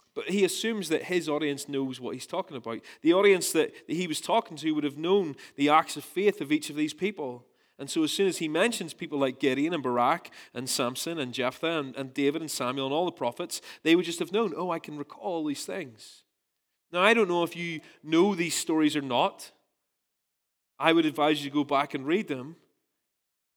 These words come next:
But, but out of these people he mentions here, there's one thing that stands out. They all inc-, accomplished incredible things through their faith in God and their obedience to him. They were all deeply flawed, you see. It was nothing to do with them.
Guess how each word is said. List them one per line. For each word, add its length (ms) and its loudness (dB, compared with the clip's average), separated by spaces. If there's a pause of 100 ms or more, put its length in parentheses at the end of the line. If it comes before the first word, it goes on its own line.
(140)
But, 160 -2
but 140 4
out 160 6
of 120 -2
these 180 -2
people 280 -2
he 120 0
mentions 480 -2
here, 320 2 (300)
there's 160 -4
one 300 2
thing 220 -4
that 140 -4
stands 480 0
out. 380 -4 (880)
They 160 10
all 360 8
inc-, 360 -2
accomplished 560 2
incredible 540 0
things 500 -6 (400)
through 160 0
their 140 4
faith 560 -2
in 120 -10
God 400 0
and 160 -6
their 120 -4
obedience 480 -6
to 140 -2
him. 300 -10 (540)
They 80 6
were 140 6
all 160 6
deeply 360 -4
flawed, 400 0
you 80 -10
see. 380 -8 (360)
It 60 -8
was 160 -4
nothing 340 2
to 80 -14
do 120 -2
with 140 -4
them. 280 0